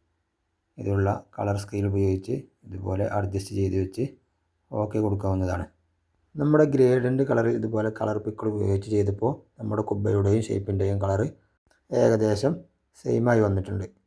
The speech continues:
ഇനി നമ്മുടെ ഈ തിരുവസന്തം എന്നെഴുതിയ കാലിഗ്രാഫിയുടെ കളറും കൂടെ നമുക്കൊന്ന് ചേഞ്ച് ചെയ്ത് കൊടുക്കാം. അതിന് ഞാൻ ഇവിടെ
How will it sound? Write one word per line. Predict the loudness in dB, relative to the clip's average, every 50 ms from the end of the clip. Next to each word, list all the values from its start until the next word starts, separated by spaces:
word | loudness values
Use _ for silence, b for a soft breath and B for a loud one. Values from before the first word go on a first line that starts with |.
| _ _ _ _ _ _ _ _ _ _ -2
ഇനി | 0 2 2
നമ്മുടെ | 4 6 4 4 4
ഈ | 4
തിരുവസന്തം | 2 4 4 2 2 0 -2 -2 -2 -2 0 0
എന്നെഴുതിയ | -2 0 0 0 0 0 0 0 -2 -2 -4 -6 _ _ _ _ _ _ _ _ _ _ _ _ _ _ _ _ _ _ _ _ 0
കാലിഗ്രാഫിയുടെ | 2 4 4 4 4 2 4 4 2 2 2 0 0 0 0 0 0 0
കളറും | 0 0 2 2 0 0
കൂടെ | 0 0 0 -2 -2
നമുക്കൊന്ന് | -4 -4 -4 -2 -2 2 2
ചേഞ്ച് | 2 2 4 4
ചെയ്ത് | 4 4 4 2
കൊടുക്കാം. | 2 0 -2 -6 -8 -8 -12 _ _ _ _ _ _ _ _ _ _ _ _
അതിന് | -6 -4 -2 0 2 2
ഞാൻ | 4 4 4 2 0 -4 -10 _ _
ഇവിടെ | -6 -4 -4